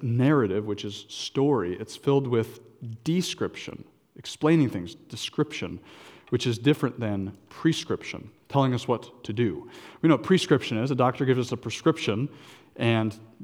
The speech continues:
we know that we're supposed to do something about that. It's telling you, "Do this." And a description is explaining what something is and what something was. And that's really important as we notice some distinctions between the book of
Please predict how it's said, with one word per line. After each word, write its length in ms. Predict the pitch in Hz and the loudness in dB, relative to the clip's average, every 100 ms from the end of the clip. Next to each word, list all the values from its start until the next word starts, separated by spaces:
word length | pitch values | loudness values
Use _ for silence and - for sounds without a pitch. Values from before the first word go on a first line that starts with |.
| - | -6
we 120 | 110 | -2
know 140 | 110 | 0
that 100 | 107 | 0
we're 100 | 113 | -2
supposed 300 | 107 120 110 - | -4 -4 -4 -4
to 220 | 107 104 - _ _ | -6 -8 -20 _ _
do 140 | 220 | 2
something 380 | 208 - - 92 | 4 0 -2 -6
about 260 | 90 85 - | -6 -8 -6
that. 160 | 82 | -8
It's 300 | 82 - - - | -8 -12 -20 -10
telling 300 | - 117 113 | -6 -4 -2
you, 140 | 123 120 120 - | -4 -6 -10 -8
"Do 160 | - 196 | 0 0
this." 320 | 101 - - - _ _ _ _ _ _ _ - | 0 -4 -12 -18 _ _ _ _ _ _ _ -2
And 260 | 131 120 107 | 0 0 -2
a 100 | 113 110 - - _ - | -6 -8 -14 -20 _ 4
description 640 | 254 247 - 110 - 127 | 4 4 2 0 0 -2
is 100 | 117 | 0
explaining 680 | 117 - - 165 165 160 147 | -4 -6 2 6 8 6 6
what 160 | 135 139 | 2 2
something 480 | 127 110 113 107 101 | -2 0 -2 -4 -4
is 280 | 165 135 101 | 2 2 2
and 80 | 101 | -6
what 100 | 101 | -8
something 280 | 110 107 110 | -6 -6 0
was. 400 | 127 104 92 - - - - - _ | 2 2 -2 -8 -20 -20 -20 -20 _
And 80 | 120 | 0
that's 240 | 131 - - - - _ | 0 -4 -14 -20 -20 _
really 220 | 175 170 | 8 8
important 340 | 143 180 175 135 | 6 4 4 2
as 80 | |
we 200 | 127 127 - | 2 0 2
notice 360 | 160 160 147 | 4 6 4
some 160 | - 139 | 2 2
distinctions 720 | 120 - - 208 - 110 117 | 0 0 2 2 2 -2 -4
between 240 | 123 139 120 | -6 -4 -2
the 60 | |
book 180 | 117 | -2
of 80 | 117 | -6